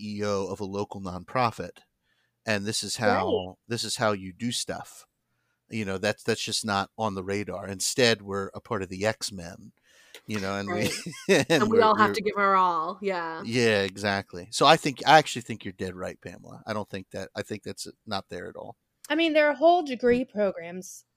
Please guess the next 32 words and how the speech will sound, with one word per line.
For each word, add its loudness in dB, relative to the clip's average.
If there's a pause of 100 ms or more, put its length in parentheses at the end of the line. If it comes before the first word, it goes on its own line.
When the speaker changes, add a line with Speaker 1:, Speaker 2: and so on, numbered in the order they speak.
(140)
Speaker 2:
like 0
an 4
M 2
B 4
A 4
with 2
a -2
concentration -4
in 0
management. -4 (320)
Speaker 3:
Yeah. -2
Speaker 1:
Yeah. -6
Speaker 2:
That, 2 (320)
and 2
I 6
think -2
that's 4
the 2
problem -2
in 0
a 0
lot 0
of 0
our, -2
uh, -4
secular 0
industries -4
too, -2
when -4
we -2
promote -2
people 0